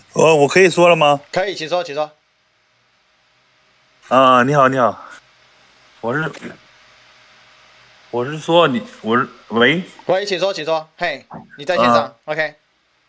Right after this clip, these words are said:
Speaker 2: 喂？啊，怎么，怎么突然声音又不见了？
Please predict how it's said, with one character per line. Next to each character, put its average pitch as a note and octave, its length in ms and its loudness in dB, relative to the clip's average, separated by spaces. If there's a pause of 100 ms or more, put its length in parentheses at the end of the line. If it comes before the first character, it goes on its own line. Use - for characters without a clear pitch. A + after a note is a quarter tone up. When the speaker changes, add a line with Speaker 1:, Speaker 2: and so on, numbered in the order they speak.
(3000)
Speaker 2:
喂？ C#3+ 260 -6 (260)
啊， A#2 80 -14
怎 B2 140 -18
么， A2 40 -18
怎 A2+ 100 -18
么 A2 80 -18
突 B2+ 100 -12
然 A#2+ 80 -8
声 B2 140 -14
音 B2+ 40 -12
又 B2 60 -12
不 G#2 60 -20
见 A2 180 -10
了？ F#2+ 60 -20